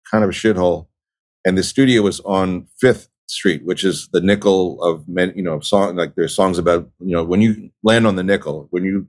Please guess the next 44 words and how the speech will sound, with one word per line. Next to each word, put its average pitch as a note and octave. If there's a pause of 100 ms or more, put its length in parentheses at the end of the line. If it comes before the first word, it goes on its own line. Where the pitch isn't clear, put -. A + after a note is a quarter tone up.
land G2
on E2
Fifth F#2+
Street, E2 (600)
you F#2+
basically G2+
hit E2
bottom. A#1+ (380)
It F#2+
was, F2
like, F2
homeless A#2+ (160)
families A#2+
living G2+
in F2
boxes. F2+
I D#2+
mean, F#2+
it G2
was F2+
just, G#2
like, E2+
this - (160)
tragic, G#2+ (640)
right A2
where A#2+
the G2+
studio F#2
was, E2
was E2+
right F#2
in F#2
the E2+
middle F2
of D2+
this - (680)
really A2
heartrending E2+ (400)
tableau F2
of, D#2+ (180)
you F2
know, D2
loss E2
and, D#2